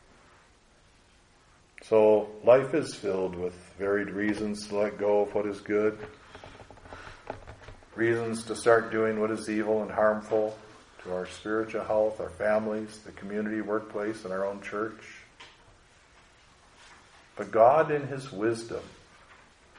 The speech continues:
calls us to hold fast to that which is good, to make that an intended, intentional, thoughtful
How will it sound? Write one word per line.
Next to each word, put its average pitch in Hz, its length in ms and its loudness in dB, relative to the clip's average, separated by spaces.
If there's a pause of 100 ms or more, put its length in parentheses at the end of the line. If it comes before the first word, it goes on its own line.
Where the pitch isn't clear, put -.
(1200)
calls 139 440 8
us 131 380 6
to 104 160 -6
hold 131 400 4
fast 110 520 2
to 101 80 -6
that 95 280 2
which 95 180 -8
is 90 160 -8
good, 85 340 -6
to 87 100 -8
make 123 380 -4
that 123 260 4 (200)
an 95 140 -4
intended, 120 1000 -2 (400)
intentional, 110 1080 -2 (220)
thoughtful 104 800 2